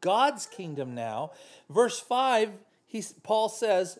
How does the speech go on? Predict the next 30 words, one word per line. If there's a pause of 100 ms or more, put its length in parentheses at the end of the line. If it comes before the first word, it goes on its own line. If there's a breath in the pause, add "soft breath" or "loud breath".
(120)
"Put
to
death,
therefore,
what
is
earthly
in
you." (540 soft breath)
He
doesn't
say
nurture
it.
He
doesn't
say
give
it
a
place.
He
says,
"Put
it
to
death." (720 soft breath)
Sexual
immorality, (300 soft breath)
impurity,